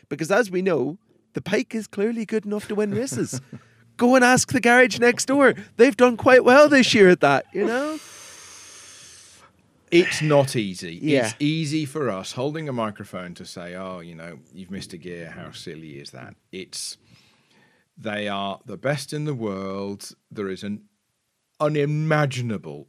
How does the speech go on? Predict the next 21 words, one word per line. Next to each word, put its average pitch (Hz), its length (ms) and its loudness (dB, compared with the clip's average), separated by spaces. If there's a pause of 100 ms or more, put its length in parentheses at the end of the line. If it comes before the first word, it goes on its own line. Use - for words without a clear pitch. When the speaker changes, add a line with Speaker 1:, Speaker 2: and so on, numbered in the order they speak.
(120)
Speaker 2:
amount 104 400 -6
of 95 120 -14
pressure - 460 -10
on 92 180 -14
these 80 260 -18
guys 71 480 -16
that 95 140 -10
either 143 280 -2
they 139 160 -4
put 123 240 -10
on 104 120 -6
themselves 110 1000 -6 (120)
or 110 220 0
that 101 140 -6
is 98 100 -10
put - 260 -10
upon 98 340 -8
them 113 380 -4
by 95 520 -8 (440)
sixty, - 480 -8
seventy, 107 500 -6